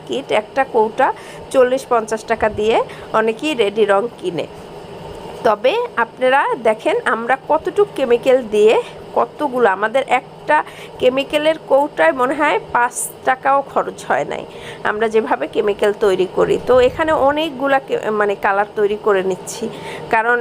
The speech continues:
আমাদের কিন্তু সানফ্লাওয়ার কিটগুলো হচ্ছে, আহ, একদম নিজস্বভাবে তৈরি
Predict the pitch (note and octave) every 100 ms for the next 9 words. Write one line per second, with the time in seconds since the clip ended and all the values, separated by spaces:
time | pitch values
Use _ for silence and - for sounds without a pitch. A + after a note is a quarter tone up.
0 | - A#3+ C4 B3+ D4+ D4+ D4+ D4 F#4 F#4
1 | - B3+ C4 D4+ D4 D4+ D#4 - D4 A#3
2 | - - D4 D#4 E4 F4 C4+ - - A4+
3 | D5+ - - - - A3+ G#3 - - A#3
4 | B3 D#4 B3+ C4 C#4 D4+ - F#4+ D#4+ C4
5 | C4 C4+ B3+ B3+